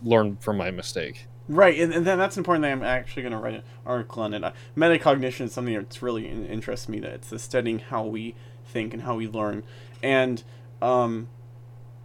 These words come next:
Speaker 2: yeah, part of it, tight feedback loop, being able to fail, fail fast, and understand why you fail, and then apply it again.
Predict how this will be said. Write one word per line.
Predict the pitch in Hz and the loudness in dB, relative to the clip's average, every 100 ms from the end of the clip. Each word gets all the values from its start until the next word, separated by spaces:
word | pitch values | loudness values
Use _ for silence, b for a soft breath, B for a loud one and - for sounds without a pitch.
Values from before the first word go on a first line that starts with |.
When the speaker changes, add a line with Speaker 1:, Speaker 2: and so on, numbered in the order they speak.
| - 175 | -8 4
Speaker 2:
yeah, | 180 | 4
part | - 185 196 | 6 4 4
of | |
it, | 175 - - - - - - - - | 2 -2 -20 -20 -20 -20 -20 -18 -12
tight | - 160 - | 0 2 2
feedback | - 139 117 110 - | -2 0 2 0 -4
loop, | - - | -12 -4
being | 131 135 143 | 2 4 4
able | 165 156 | 2 -2
to | 117 | -6
fail, | - 147 175 190 B B | 0 4 4 2 B B
fail | 143 131 | 2 2
fast, | 120 151 156 151 - - | 4 4 4 0 -6 -8
and | 120 117 - - - | -6 -6 -10 -12 2
understand | 135 147 131 - 143 123 | 4 4 0 0 2 4
why | 123 | 2
you | 120 | 0
fail, | 127 117 113 | 0 2 2
and | - 120 | 0 0
then | 117 | 2
apply | 113 - 110 | 0 0 0
it | 101 | 0
again. | 98 - | -4 -8